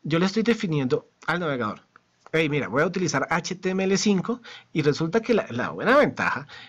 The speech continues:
de H T M L cinco es que es muy corta, doctype H T M L y se acabó. Ustedes ven que la coloqué en mayúsculas, porque también, digamos, es una práctica que tienen muchos desarrolladores. Además,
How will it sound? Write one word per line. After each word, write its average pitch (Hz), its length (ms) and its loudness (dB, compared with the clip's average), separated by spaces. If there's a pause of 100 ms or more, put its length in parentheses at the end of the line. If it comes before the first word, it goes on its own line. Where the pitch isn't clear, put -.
(140)
de 123 160 -4
H 120 200 -4
T 156 100 -4
M 165 80 4
L 165 100 2
cinco 156 400 -2
es 143 220 -2
que - 140 -4
es 151 100 -2
muy 170 260 2
corta, 208 600 0
doctype 156 640 -2
H 143 240 -4
T 170 120 -2
M 175 200 0
L 202 100 4
y 214 60 4
se 139 160 -2
acabó. - 380 -8 (1080)
Ustedes 127 320 0
ven 135 160 0
que 151 120 0
la 131 160 -6
coloqué - 420 -12 (340)
en 131 300 2
mayúsculas, 120 640 -2 (360)
porque 196 200 0
también, 147 640 0 (260)
digamos, 151 380 2
es 156 140 -2
una 147 180 0
práctica 151 420 -4
que - 100 -6
tienen 101 240 -4
muchos 113 320 -4
desarrolladores. 151 720 0 (320)
Además, 107 400 -2